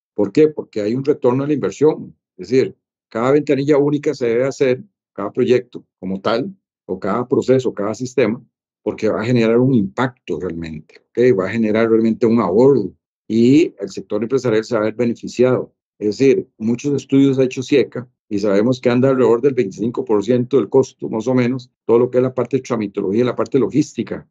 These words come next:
mover carga en Centroamérica. Eh, ahí está incluido los trámites de comercio exterior. Entonces, un punto muy importante que le viene a contribuir una ventanilla única, una P S C el día de mañana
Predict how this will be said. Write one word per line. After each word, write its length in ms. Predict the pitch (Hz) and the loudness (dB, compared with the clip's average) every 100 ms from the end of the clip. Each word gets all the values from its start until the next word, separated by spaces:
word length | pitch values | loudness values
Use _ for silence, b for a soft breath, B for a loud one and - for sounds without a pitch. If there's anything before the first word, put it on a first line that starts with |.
| _ | _
mover 300 | 85 90 113 | -12 -6 -4
carga 260 | 120 131 131 | 0 0 -2
en 60 | |
Centroamérica. 640 | - 85 87 80 71 - - _ _ - | -6 -10 -12 -10 -12 -16 -20 _ _ -6
Eh, 140 | 107 - | -6 -4
ahí 180 | 101 110 | -4 -4
está 180 | - 139 | -2 -2
incluido 460 | 127 139 175 208 | 0 4 6 4
los 160 | 151 - | 0 -6
trámites 460 | 117 110 101 101 | -6 -6 -6 -10
de 100 | 95 | -10
comercio 440 | 85 - 87 - - | -12 -14 -18 -14 -14
exterior. 280 | - 67 - _ _ _ | -12 -16 -18 _ _ _
Entonces, 400 | - 110 107 - _ _ - | -2 0 0 -4 _ _ -8
un 160 | 110 | -4
punto 320 | 120 170 165 | 2 2 2
muy 160 | 113 123 | 2 2
importante 560 | 127 127 - 139 127 135 | 0 -2 0 -2 -2 -4
que 80 | |
le 80 | 95 | -2
viene 160 | 92 113 | -2 -2
a 40 | |
contribuir 500 | 131 123 107 113 127 | -2 -4 2 4 4
una 160 | 107 117 | 2 -2
ventanilla 420 | 120 113 107 110 | -4 -6 -2 0
única, 460 | 104 123 117 - 87 | 2 2 0 -2 -4
una 200 | 110 107 | -4 0
P 220 | 113 113 | 2 4
S 180 | 104 95 | 2 -2
C 200 | 123 120 | 2 2
el 140 | 90 | 2
día 80 | 104 | 0
de 60 | 107 | 0
mañana 460 | 107 113 107 98 | 0 0 0 -4